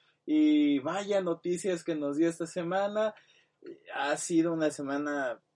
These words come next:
pues, bastante triste para el mundo del deporte electrónico, un tanto polémica por otro par de casos, ya los estaremos hablando a lo largo del programa, pero bueno, eh, la situación no pinta bien, como diría el meme,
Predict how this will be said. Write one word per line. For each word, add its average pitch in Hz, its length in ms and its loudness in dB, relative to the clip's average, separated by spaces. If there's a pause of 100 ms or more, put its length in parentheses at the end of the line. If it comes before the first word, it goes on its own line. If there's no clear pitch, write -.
pues, 113 420 -4
bastante 139 760 -2
triste 185 840 0
para 127 640 0
el 123 160 -8
mundo 156 400 -2
del 147 100 2
deporte 151 380 -4
electrónico, 156 640 -2
un 160 100 -4
tanto 147 400 -2
polémica 143 640 -2
por 123 140 -8
otro 123 320 -10
par 127 200 0
de 127 120 -6
casos, 196 480 0 (220)
ya 151 120 4
los 156 200 2
estaremos 156 400 -2
hablando 156 320 0
a - 20 4
lo 160 140 4
largo 170 240 6
del 180 120 2
programa, 277 520 2 (340)
pero 123 300 -2
bueno, 120 340 -2 (460)
eh, 165 540 4
la 170 180 2
situación 208 760 0 (360)
no 190 180 2
pinta 202 280 -2
bien, 208 200 -2
como 180 180 2
diría 185 200 4
el 202 80 0
meme, 208 460 -6